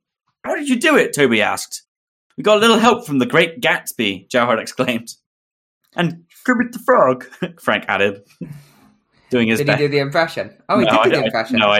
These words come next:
Speaker 1: I did, actually. <laughs> I may have added that in. I'm sorry about French for making slight adjustments to, to it as we've gone along.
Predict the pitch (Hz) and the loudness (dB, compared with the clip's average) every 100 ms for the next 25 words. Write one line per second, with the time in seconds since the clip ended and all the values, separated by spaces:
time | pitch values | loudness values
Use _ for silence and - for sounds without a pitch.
0 | 92 95 92 92 - - 120 - - - | 0 -4 -4 -6 -8 -8 -10 -8 -10 -10
1 | - - 107 107 98 98 95 92 135 107 | -12 -6 -2 0 0 -2 -6 -8 -8 -8
2 | 95 85 92 - _ _ - 170 175 226 | -8 -12 -18 -20 _ _ -4 -2 2 6
3 | 196 135 123 117 113 107 107 123 117 117 | 6 6 2 0 0 0 0 0 0 -2
4 | 165 - 131 123 127 123 139 113 117 113 | -14 -4 -2 -2 -4 0 0 0 0 -2
5 | 117 113 120 - 156 143 143 135 123 135 | -2 -8 -6 -4 -4 0 0 0 -4 -6
6 | - 120 127 139 170 | -4 -4 -4 -6 -8